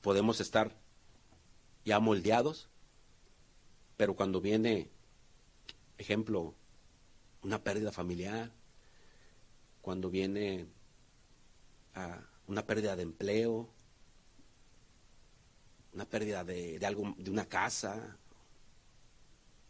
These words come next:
o de enfermedad, si no estamos, si no estamos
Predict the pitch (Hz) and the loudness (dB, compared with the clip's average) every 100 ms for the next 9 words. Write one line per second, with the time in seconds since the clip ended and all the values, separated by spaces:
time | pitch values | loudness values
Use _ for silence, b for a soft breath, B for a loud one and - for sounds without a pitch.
0 | - - - - 110 98 98 - 90 92 | -20 -20 -20 -10 -4 -2 -2 -4 -4 -4
1 | 87 85 127 139 - - - - - - | -4 -6 -6 -8 -12 -20 -20 -20 -20 -20
2 | - - - - - - - - - - | -20 -20 -20 -20 -20 -20 -20 -20 -20 -20
3 | - - 107 95 107 - 127 135 117 - | -20 -8 -2 0 -2 0 0 2 -2 -6
4 | - - - - 101 98 120 - 127 139 | -18 -20 -20 -10 -2 0 0 0 0 0
5 | 127 85 - | -2 -4 -14